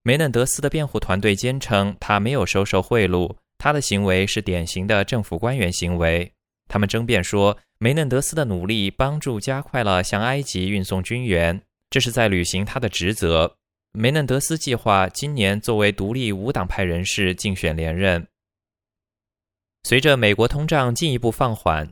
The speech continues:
降息问题日益受到关注。今天，美联储主席鲍威尔表示，不会等到通胀率降到百分之二十才降息。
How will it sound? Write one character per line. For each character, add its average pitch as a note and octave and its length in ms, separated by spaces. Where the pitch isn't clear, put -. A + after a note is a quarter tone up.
降 B2+ 200
息 D3 160
问 D3 200
题 F2+ 280
日 G#2 220
益 F2+ 100
受 F#2 220
到 E2 120
关 G#2+ 280
注。 F#2 360
今 B2 160
天， C3 260
美 A2 160
联 A2 140
储 C#3+ 160
主 G2+ 160
席 G#2+ 200
鲍 C#3 180
威 A2+ 120
尔 F#2+ 140
表 E2+ 240
示， F#2 380
不 B2+ 100
会 E3+ 160
等 F#2 180
到 G2 180
通 - 160
胀 B2+ 220
率 G#2 160
降 C3 240
到 G#2 120
百 E2+ 140
分 G2 140
之 B2+ 80
二 C#3 220
十 E2+ 280
才 E2+ 200
降 F2 260
息。 F2+ 380